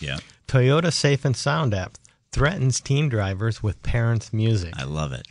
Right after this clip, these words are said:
Speaker 2: And so this is pretty cool. It's an app that you can install on their phone.
Speaker 1: Mm-hmm.
Speaker 2: Okay. And when they're driving, it works with the Toyota.
Speaker 1: Right.
Speaker 2: Okay, if, uh, they get, uh, over the speed limit or they go out of their designated range that, of, uh,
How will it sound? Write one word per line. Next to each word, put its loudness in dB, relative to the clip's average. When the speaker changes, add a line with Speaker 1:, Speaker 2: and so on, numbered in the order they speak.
Speaker 2:
And 0
so -2
this -2
is -4
pretty 0
cool. 0
It's -2
an 2
app 2
that -4
you 2
can 0
install 2
on 6
their 2
phone. 2
Speaker 1:
Mm-hmm. -4
Speaker 2:
Okay. -2
And 4
when 4
they're 4
driving, 2
it 0
works 0
with 0
the 0
Toyota. 0
Speaker 1:
Right. -8
Speaker 2:
Okay, -2
if, 4
uh, 4
they 6
get, 4
uh, 2
over 4
the 2
speed 0
limit 2
or 4
they 4
go 2
out 4
of 0
their 2
designated 2
range 0
that, -4
of, -2
uh, -2